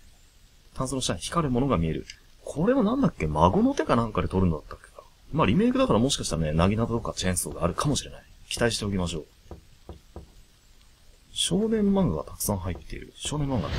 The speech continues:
やっぱあの、ドラゴンなんちゃらとかスラムなんちゃらがね、やっぱり。あまり整頓さ、整頓されていない。ここははるちゃんの部屋ね。ぬいぐるみがある。この、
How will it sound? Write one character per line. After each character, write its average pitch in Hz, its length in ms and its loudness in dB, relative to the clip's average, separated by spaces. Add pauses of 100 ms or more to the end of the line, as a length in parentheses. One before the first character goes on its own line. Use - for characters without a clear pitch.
(720)
や - 60 -4
っ - 20 -4
ぱ 90 60 0
あ 82 40 4
の、 80 100 0
ド 87 100 4
ラ 123 120 8
ゴ 123 120 6
ン 117 140 6
な 113 80 6
ん 92 100 4
ち - 80 -6
ゃ 71 40 -4
ら 73 60 -8
と - 60 -10
か - 80 -16
ス - 160 4
ラ 110 80 2
ム 110 100 0
な 98 120 6
ん 85 60 4
ち - 80 -6
ゃ - 20 -6
ら - 80 -12
が - 80 -16
ね、 69 60 -16
や 65 40 -14
っ - 100 -20
ぱ - 60 -6
り。 67 80 -10 (960)
あ 92 80 -4
ま 104 80 -2
り 98 80 -2
整 98 160 -2
頓 90 120 -2
さ、 - 220 -8
整 98 240 -2
頓 92 160 -2
さ - 160 -6
れ 82 80 0
て - 260 -10
い 73 120 -6
な 85 180 -2
い。 - 160 -6 (960)
こ - 140 -12
こ 180 180 2
は 185 100 2
は 180 160 0
る 170 80 2
ち - 140 -4
ゃ - 20 -2
ん 69 80 -8
の 58 60 -12
部 - 80 -10
屋 71 120 -10 (100)
ね。 90 220 -6 (1600)
ぬ 98 100 -2
い 110 80 -2
ぐ 107 80 -2
る 98 80 2
み 92 100 2
が 85 120 -2
あ - 20 -6
る。 71 140 -10
こ - 180 -10
の、 98 80 -8